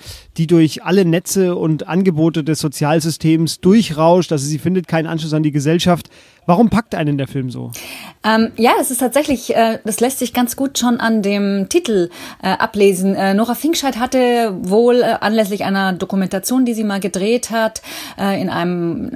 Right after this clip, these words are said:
Speaker 2: Wohnprojekt gearbeitet und da kam eine vierzehnjährige in dieses Frauenhaus und die, äh, dort arbeitenden Sozialarbeiterinnen nannten sie nur die Systemsprengerin.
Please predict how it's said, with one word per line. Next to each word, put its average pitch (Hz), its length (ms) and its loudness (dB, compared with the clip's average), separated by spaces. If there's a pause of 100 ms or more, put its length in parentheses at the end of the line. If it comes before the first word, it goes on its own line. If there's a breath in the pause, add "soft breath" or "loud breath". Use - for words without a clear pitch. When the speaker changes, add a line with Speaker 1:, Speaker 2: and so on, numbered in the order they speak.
Speaker 2:
Wohnprojekt 247 720 0
gearbeitet 220 580 0
und 190 140 -2
da 208 100 -2
kam 202 260 -6
eine 175 140 -4
vierzehnjährige 226 720 -2
in 202 180 -4
dieses 180 340 -4
Frauenhaus 180 880 -4
und 170 340 -6
die, 165 440 -2
äh, - 180 -6
dort - 260 -2
arbeitenden 180 440 -2
Sozialarbeiterinnen 185 760 -2
nannten 165 240 -2
sie 170 100 -4
nur 165 120 -4
die 175 100 -2
Systemsprengerin. 147 960 -8